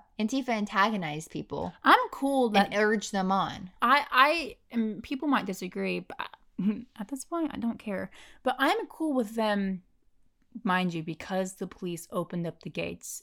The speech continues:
Speaker 2: and I did see that on video.
Speaker 1: Yeah.
Speaker 2: I'm okay. I don't know what the context of that was, but I'm okay with them surrounding the building,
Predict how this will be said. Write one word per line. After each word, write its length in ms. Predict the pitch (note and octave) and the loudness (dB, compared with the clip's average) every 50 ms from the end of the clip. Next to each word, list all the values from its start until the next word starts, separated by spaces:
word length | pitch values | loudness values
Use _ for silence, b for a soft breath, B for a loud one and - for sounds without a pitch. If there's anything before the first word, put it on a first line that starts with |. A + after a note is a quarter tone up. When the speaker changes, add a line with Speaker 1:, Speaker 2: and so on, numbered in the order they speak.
| _ _ | _ _
Speaker 2:
and 160 | - F#3+ E3 | -10 -8 -6
I 80 | E3 D#3+ | -6 -6
did 220 | D#3 E3+ E3 E3 | -6 -6 -6 -6
see 140 | D#3+ - - | -6 -8 -8
that 100 | F3 E3+ | -8 -6
on 140 | E3+ F3 E3 | -6 -8 -10
video. 460 | D#3+ - - F3+ F3 - - - G3+ _ - - - _ _ | -10 -10 -10 -10 -10 -10 -10 -12 -14 _ -20 -20 -20 _ _
Speaker 1:
Yeah. 140 | - F#3+ G#3+ A3+ | -2 2 4 4
Speaker 2:
I'm 100 | C4+ D#4+ F4 F4+ F4 | 6 6 6 4 2
okay. 500 | - - B3+ C#4 C#4 A#3+ G3+ D#3+ D#3+ - | 2 0 2 4 4 4 2 -2 -8 -4
I 120 | - G3 G#3+ | 0 2 2
don't 100 | A#3 A#3+ | 4 4
know 60 | B3+ | 2
what 120 | B3+ A#3+ | 2 0
the 60 | A#3+ A#3 | -2 -4
context 480 | A#3+ A#3+ A#3+ A#3+ A#3 - G3+ F#3 - | 0 0 2 2 2 0 -4 -8 -8
of 60 | F#3+ | -6
that 160 | F#3 F3 E3+ F#3+ | -6 -4 -4 -4
was, 240 | F3 F3 E3 F3 | -4 -6 -6 -8
but 100 | - - - - | -8 -2 2 4
I'm 180 | B3 D#4 F4 F#4+ | 4 4 4 2
okay 240 | F#4+ F#4+ - D4+ D#4+ | 0 0 -2 -6 -4
with 200 | C#4 D4 A#3+ A#3+ | -4 -4 -6 -4
them 300 | - B3+ A#3+ A3+ A3+ A3 - b b b b | -2 -2 0 0 0 0 -2 b b b b
surrounding 640 | - - A#3 A3 A3 A3 G#3+ G#3+ A3 A3 G#3+ G#3+ | -4 -2 2 4 6 6 6 6 4 4 2 2
the 80 | G#3 G3+ | 0 0
building, 440 | G#3 G3 G3 F#3 D#3+ - - - | 0 0 0 0 -4 -8 -10 -12